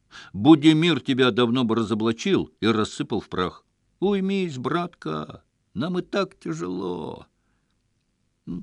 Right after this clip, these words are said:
тяжело-то тяжело, да не очень. Будимир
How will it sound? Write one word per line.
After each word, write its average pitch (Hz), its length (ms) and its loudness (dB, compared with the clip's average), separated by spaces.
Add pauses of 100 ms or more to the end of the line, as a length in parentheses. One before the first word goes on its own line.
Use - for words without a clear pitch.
тяжело-то 80 800 -8
тяжело, 113 640 -6 (420)
да - 200 -12
не 80 140 -6
очень. 104 640 -2 (640)
Будимир 180 680 4